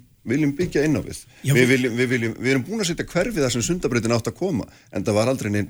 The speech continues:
Speaker 1: hérna, áhugi á því að hálfu Reykjavíkurborgar og alls ekki að hálfu íbúanna í nágrenninu að Sundabrautin kæmi þar upp í gegnum mitt íbúðahverfi.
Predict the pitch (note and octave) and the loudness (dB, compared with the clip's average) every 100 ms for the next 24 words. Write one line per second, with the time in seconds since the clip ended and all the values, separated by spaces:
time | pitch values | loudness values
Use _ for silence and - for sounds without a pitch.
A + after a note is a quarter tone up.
0 | - - - G#2 - F#2 F2+ - F#3+ C#4 | -8 -8 -2 -2 -2 -2 0 0 -2 -2
1 | D3 C3 F3 C4 A2+ C#3 D#3+ C3 G3 - | 0 0 0 -2 0 0 0 -2 -2 -4
2 | G2 E2+ F2+ F2 G#2 - G#2+ - G#2+ G2 | -4 -4 -4 -2 -2 0 -2 -2 0 2
3 | G2 F2+ E3 - C#3+ G#2 G2 D3 F3 A#2+ | 2 0 -4 -4 -2 0 0 0 -2 -2
4 | F2 D#2+ - - - - E2 - G#2+ - | 0 -2 -4 -10 -20 -8 -6 0 0 0
5 | - D#3 F#2+ - A2 F3 F3+ A#2+ B2+ A#2+ | -2 -2 -2 -2 -2 0 0 0 0 0
6 | D#3 - C#3 A2 - G2+ G#2 C#3+ D3+ B2+ | -2 -2 -4 -4 -4 -2 0 0 0 -4
7 | F#3+ - - - E2 | -4 -4 -4 -2 -4